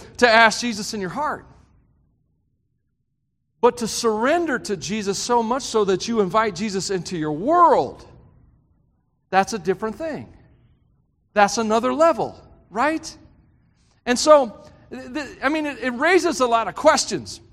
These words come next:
How do we bring Jesus into our world? And I, I think one of the, the really important things that we need to do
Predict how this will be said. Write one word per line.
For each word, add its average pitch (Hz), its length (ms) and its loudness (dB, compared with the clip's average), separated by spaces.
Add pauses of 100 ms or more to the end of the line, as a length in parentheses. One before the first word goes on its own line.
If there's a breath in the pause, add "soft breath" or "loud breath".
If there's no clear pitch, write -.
(120)
How 349 280 8
do 339 80 4
we 262 160 0
bring 254 400 -4
Jesus 202 580 -2 (260 loud breath)
into 220 420 -2
our 190 140 4
world? 254 560 0 (1080)
And 247 80 4
I, 294 240 4
I 285 40 6
think 330 260 -2
one 277 160 2
of 254 60 -2
the, 202 320 2
the 202 100 4
really 294 300 2
important 240 440 0
things 247 220 -4
that 214 100 0
we 220 120 -2
need 233 160 -2
to 196 80 -6
do 269 320 -2